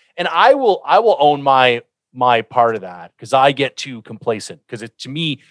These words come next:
it's second nature. And I knew where you were in relation to where I was. And I kept thinking,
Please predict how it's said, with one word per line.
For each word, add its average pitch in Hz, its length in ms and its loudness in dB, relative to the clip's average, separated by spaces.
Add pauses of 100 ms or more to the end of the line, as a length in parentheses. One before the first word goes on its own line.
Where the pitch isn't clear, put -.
(340)
it's - 160 -16
second 143 300 -2
nature. 107 560 -12
And 143 120 -4
I 175 320 2
knew 185 240 -6
where 165 200 4
you 156 260 -10
were 143 320 -2
in 147 140 -8
relation 135 360 -8
to 123 60 -10
where 127 160 0
I 120 180 -8
was. 98 320 -12
And - 140 -16
I 160 180 2
kept 190 280 -2
thinking, 139 480 -6